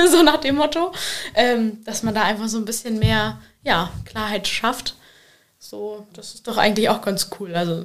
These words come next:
muss ja auch nicht immer irgendwie sein, dass da groß was rauskommt. Wenn halt dann die Jugendlichen sagen, „Hey, mir hat das auch einfach Spaß gemacht.“ Ähm, ich weiß zwar jetzt immer noch nicht so richtig, was ich, was Kirche irgendwie für mich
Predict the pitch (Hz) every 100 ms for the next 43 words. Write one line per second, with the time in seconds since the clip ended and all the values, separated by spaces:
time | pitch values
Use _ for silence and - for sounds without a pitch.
0 | 175 - - 160 175 170 175 185 170 175
1 | 180 170 180 180 175 - 185 175 175 -
2 | - - _ _ _ - 214 277 170 -
3 | 202 196 202 - 220 254 254 - - -
4 | - 202 202 185 196 196 185 202 208 220
5 | 202 202 196 196 269 226 196 202 202 -
6 | 180 190 - 190 226 - 190 196 226 -
7 | - _ _ 208 202 185 190 190 202 185
8 | 208 208 202 202 226 220 208 214 - 254
9 | 247 269 240 233 226 - - - 214 -
10 | 262 269 262 - 240 247 240 240 - 240
11 | 240 254 -